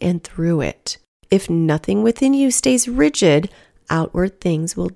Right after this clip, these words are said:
disclose themselves. Empty your mind, be formless, shapeless, like water. If you put water into a cup, it becomes the cup. You put water into a bottle, it becomes the bottle.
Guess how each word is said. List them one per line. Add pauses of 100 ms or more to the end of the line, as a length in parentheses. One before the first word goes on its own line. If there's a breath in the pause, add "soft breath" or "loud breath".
(200)
disclose
themselves. (360)
Empty
your
mind,
be
formless,
shapeless,
like
water. (480 loud breath)
If
you
put
water
into
a
cup,
it
becomes
the
cup. (440 loud breath)
You
put
water
into
a
bottle, (120)
it
becomes
the
bottle.